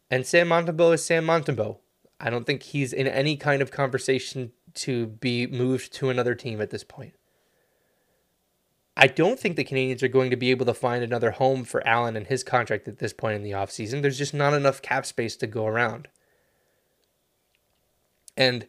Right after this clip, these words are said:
you know, as it always seems to work out, the teams that have the cap space to do it are probably on his no-trade list. And unless, you know, Cayden,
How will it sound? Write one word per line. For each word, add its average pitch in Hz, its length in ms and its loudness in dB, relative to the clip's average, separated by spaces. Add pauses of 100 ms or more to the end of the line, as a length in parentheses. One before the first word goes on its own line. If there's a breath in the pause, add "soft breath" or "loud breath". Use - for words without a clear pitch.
(340 soft breath)
you 131 100 2
know, 107 240 2
as 120 180 4
it 120 60 0
always 127 300 6
seems 127 180 -4
to 120 100 -2
work 117 220 0
out, 127 200 4
the 117 60 -2
teams 143 360 -4
that 120 160 6
have 135 340 4
the 120 80 0
cap 131 300 -2
space 120 320 0
to - 100 -12
do 143 240 0
it 120 80 8
are 113 80 8
probably 135 460 2
on 120 160 2
his 117 160 -4
no-trade 127 420 -2
list. - 320 -14 (1400)
And 123 100 0
unless, 131 440 2 (840)
you 127 80 0
know, 104 240 0 (160)
Cayden, 135 380 2